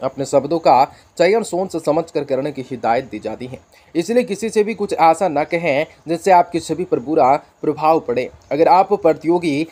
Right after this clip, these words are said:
परीक्षा की तैयारी कर रहे हैं, तो यह समय आपको अपनी उस ऊर्जा में पढ़ाई लिखाई में हिदायत दी जाती है करने की, क्योंकि मंगल देव आपके शिक्षा भाव में होंगे। जी हाँ, यह समय अपने उन परीक्षाओं को,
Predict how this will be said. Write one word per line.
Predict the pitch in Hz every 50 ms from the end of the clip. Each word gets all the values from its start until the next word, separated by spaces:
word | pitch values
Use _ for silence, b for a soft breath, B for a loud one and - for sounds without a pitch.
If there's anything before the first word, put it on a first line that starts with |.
| B B -
परीक्षा | 160 165 160 175 - - 220
की | 208 208 196
तैयारी | - 156 139 135 135 135 147 156
कर | 139 127 110
रहे | 120 123 151 143
हैं, | 135 - _ b b b b b
तो | 214 220
यह | 170 180 185
समय | 185 226 226 226
आपको | 214 208 202 - - 220
अपनी | 214 202 208 208 202
उस | 170 185 175 - - -
ऊर्जा | 165 165 165 208 214
में | 208 185
पढ़ाई | - 175 160 160 170 185
लिखाई | 165 160 139 151 147 165 175
में | 185 180 160
हिदायत | 147 139 143 - 147 147 170 180
दी | 165 180
जाती | 160 180 170 - 185 175
है | 175 180
करने | - 180 165 170 170 170
की, | 160 - - _ _ _ _ _ _ _ -
क्योंकि | 233 240 240 247 240 226 240 240 B B B 160
मंगल | 180 196 226 233 262 262
देव | 214 233 233 240 - - - _ _ _ - -
आपके | 156 180 196 196 - - 185 175 185 196 196 - - -
शिक्षा | - 233 240 233 - 254 254
भाव | 233 175 156 165 143
में | 131 135
होंगे। | 139 160 - - - - _ _ - 127
जी | 139 165
हाँ, | 151 165 160 160 180 185 B B B B B
यह | 156 175 175 196
समय | - - 190 202 190
अपने | 180 - - 175
उन | - 170 190 190
परीक्षाओं | - 165 160 160 - - - - _ _ - 160 156 175 196 196
को, | 196 180 143 131 151